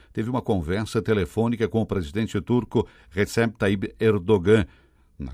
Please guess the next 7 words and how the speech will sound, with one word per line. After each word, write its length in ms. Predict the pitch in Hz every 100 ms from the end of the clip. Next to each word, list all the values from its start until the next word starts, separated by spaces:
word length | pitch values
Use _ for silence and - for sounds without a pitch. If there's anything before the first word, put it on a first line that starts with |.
| -
qual 260 | 92 95
expressou, 640 | 95 - 107 85 - 101 101
de 120 | 71
acordo 540 | 64 90 90 80 82
com 200 | - 82
Matteo 320 | 69 71 78 69
Bruni, 380 | 104 123 120